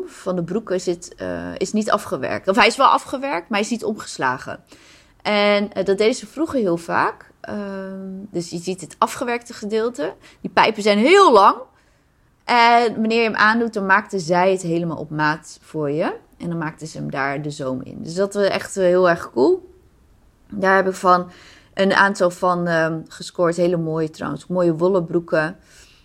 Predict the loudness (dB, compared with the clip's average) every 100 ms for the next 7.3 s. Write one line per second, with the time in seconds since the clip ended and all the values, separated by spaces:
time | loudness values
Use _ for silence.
0 | _ _ _ -2 2 2 2 2 -2 -8
1 | -8 -4 -2 -4 2 6 6 4 -2 -4
2 | 0 0 2 -2 -2 -6 -6 -6 -6 2
3 | 2 2 -4 -4 -6 -18 _ -6 -4 0
4 | 0 2 2 2 -6 -20 _ -2 -2 -2
5 | -2 -2 0 0 -2 -6 -10 -8 -6 -4
6 | -6 -8 -10 -2 0 0 2 2 2 0
7 | -14 -20